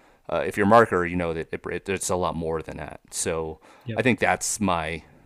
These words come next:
Speaker 1: my beef with leads. I know they're important, but it's more of quality of leads and how they turn into revenue.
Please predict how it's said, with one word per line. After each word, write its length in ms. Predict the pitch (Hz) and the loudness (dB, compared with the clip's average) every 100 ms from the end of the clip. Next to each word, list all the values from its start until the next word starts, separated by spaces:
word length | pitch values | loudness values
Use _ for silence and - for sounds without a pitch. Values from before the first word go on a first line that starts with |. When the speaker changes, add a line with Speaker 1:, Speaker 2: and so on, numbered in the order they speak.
| _ - | _ -8
Speaker 1:
my 200 | 90 85 | -4 -4
beef 540 | 76 80 78 - - _ | -8 -14 -14 -16 -18 _
with 320 | 87 78 - - | -10 -10 -12 -10
leads. 440 | 90 104 98 - - | -6 -6 -6 -10 -8
I 120 | 87 | -6
know 180 | 87 90 | -4 -2
they're 160 | 85 | -4
important, 460 | 82 - 82 76 73 | -6 -4 -4 -4 -8
but 220 | 76 76 - - _ _ - | -8 -10 -12 -20 _ _ -16
it's 200 | - 101 | -10 -6
more 160 | 85 | -4
of 100 | 78 | -6
quality 460 | - 123 110 101 95 | -2 4 6 6 2
of 80 | 87 | 0
leads 340 | 87 85 - | -2 -4 -6
and 120 | 78 | -8
how 200 | 76 73 | -6 -8
they 160 | 71 - | -10 -14
turn 200 | - - | -10 -10
into 140 | - | -10
revenue. 340 | - - - | -14 -14 -16